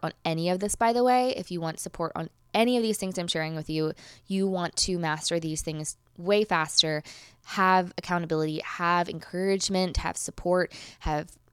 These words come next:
answers to questions on how to practically do these things. Sometimes it, you know, it's easy to hear the principle and then hard to apply it in your life. Like, I, I got you. Would love to work with you. I have, um, you know, my one-on-one mentorship program where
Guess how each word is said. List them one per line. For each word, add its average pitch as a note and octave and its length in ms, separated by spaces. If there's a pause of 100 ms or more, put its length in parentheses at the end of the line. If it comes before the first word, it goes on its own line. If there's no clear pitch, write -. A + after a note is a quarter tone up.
(280)
answers E3+ 460
to - 100
questions G3+ 640
on D#3 260
how D#3+ 240
to - 80
practically G3 480
do F#3 140
these F#3+ 180
things. F#3 240
Sometimes F3+ 500
it, - 160 (200)
you F3 120
know, D#3+ 120
it's - 340
easy E3+ 240
to D#3+ 60
hear D#3+ 140
the D#3 80
principle D#3+ 360
and D#3 100
then D3+ 120
hard D#3 220
to D#3+ 60
apply D#3 200
it - 80
in E3+ 40
your D#3 100
life. D#3+ 200
Like, D#3+ 240
I, D#3 240
I D#3 60
got F#3+ 260
you. G3 240 (460)
Would E3+ 120
love E3+ 220
to F3+ 80
work E3 220
with E3 160
you. D#3 220
I D3+ 80
have, D3+ 380 (440)
um, D3 480 (200)
you E3+ 140
know, D3 140
my D3 120
one-on-one D3+ 560 (120)
mentorship G3 400
program E3 520
where C#2 280